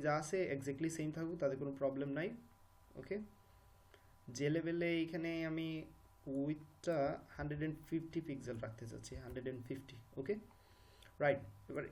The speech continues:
এ লেভেলটাকে কপি করে নেই, exactly same, ই, আই এগুলো হবে, তাই আগেই কপি করে নিচ্ছি সবগুলো। ওকে, ফাইন, তাহলে এ লেভেল পরে হবে ই লেভেল, ই,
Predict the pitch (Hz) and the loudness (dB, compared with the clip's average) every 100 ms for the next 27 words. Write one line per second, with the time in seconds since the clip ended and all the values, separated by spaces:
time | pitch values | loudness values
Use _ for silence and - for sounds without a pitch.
0 | - 160 160 165 160 160 160 156 160 160 | 0 2 4 4 2 2 2 2 2 2
1 | 156 202 208 - 139 143 139 156 147 156 | 2 0 -2 -2 -4 -2 -2 -2 0 0
2 | 170 170 - - - - - - - - | -2 -4 -16 -10 -8 -6 -8 -10 -16 -12
3 | - - - - - - - - - - | -12 -12 2 2 2 -10 -14 -16 -16 -20
4 | - - - - 156 143 143 151 160 - | -6 -2 0 -2 -2 -2 0 -2 -4 -8
5 | - - - 139 135 139 - 143 139 143 | -14 0 2 4 6 6 6 4 4 4
6 | 135 151 240 - 139 - 131 139 143 139 | 4 4 2 -2 -4 0 2 2 4 6
7 | - 143 139 135 143 139 135 143 208 - | 6 4 2 -2 -4 -4 -4 -4 -4 -6
8 | - - - - - - - - - - | -6 -6 -10 -14 -18 -18 -2 2 2 0
9 | - - - - - 131 110 107 - 127 | -12 -20 -20 -20 -8 -8 -6 -8 0 0
10 | 110 - - - - - - 135 - 160 | 0 -6 -20 -20 -20 -8 -2 2 6 8
11 | 165 175 170 165 175 170 165 156 165 151 | 8 6 4 6 6 4 2 2 4 4
12 | 127 196 - - - - - - - - | 4 0 -4 -16 -20 -14 -12 -10 -12 -16
13 | - 139 | -6 -4